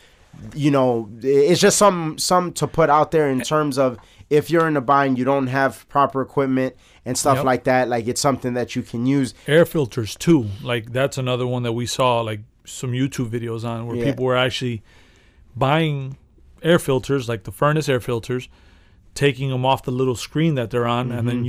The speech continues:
Speaker 2: using those as well. So it's like, you know, it, well, it's, well, you likened it to kinda like the tweet that, uh, Charlemagne had. What was the
Speaker 1: It, it
Speaker 2: tweet?
Speaker 1: was, it was, uh,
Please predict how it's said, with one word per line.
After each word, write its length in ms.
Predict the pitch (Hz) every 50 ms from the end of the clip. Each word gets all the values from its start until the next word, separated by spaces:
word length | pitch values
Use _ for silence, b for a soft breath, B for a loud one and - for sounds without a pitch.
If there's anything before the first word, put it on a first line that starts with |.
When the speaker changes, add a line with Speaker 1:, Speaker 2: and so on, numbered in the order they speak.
| 131 135
Speaker 2:
using 260 | 120 120 123 120 117
those 320 | 123 139 139 131 117 107
as 100 | 107 101
well. 240 | 113 139 143 127 117
So 220 | - - 127 120
it's 120 | 123 117 -
like, 200 | 151 139 120 - b b b b b b b b b b b
you 80 | 233 208
know, 200 | 170 139 117 b b b b
it, 120 | 214 - - - -
well, 220 | - 202 175 175 170
it's, 240 | 165 165 - - -
well, 140 | 160 156 160
you 180 | 143 156 175
likened 360 | 180 185 185 180 180 180 156 156
it 120 | 151 -
to 80 | - 135
kinda 300 | - - 151 156 151 143
like 160 | 139 131 117
the 100 | 101 117
tweet 400 | - - - 160 170 165 160 165 -
that, 340 | 135 120 123 117 117 117 113
uh, 140 | 110 107 101
Charlemagne 500 | - - 160 170 160 135 120 113 113 104
had. 220 | 104 113 110 104
What 180 | 110 123 127 127
was 320 | 139 143 123 113 117 113 127 - _ -
the 100 | 127 147
Speaker 1:
It, 20 | 151 160
it 40 | 151
Speaker 2:
tweet? 80 | 147
Speaker 1:
was, 260 | 147 151 147 123 110 131
it 200 | - 151 147 139
was, 380 | 147 151 147 135 110 107 -
uh, 680 | - 139 131 123 123 120 117 117 113 113 113 113 110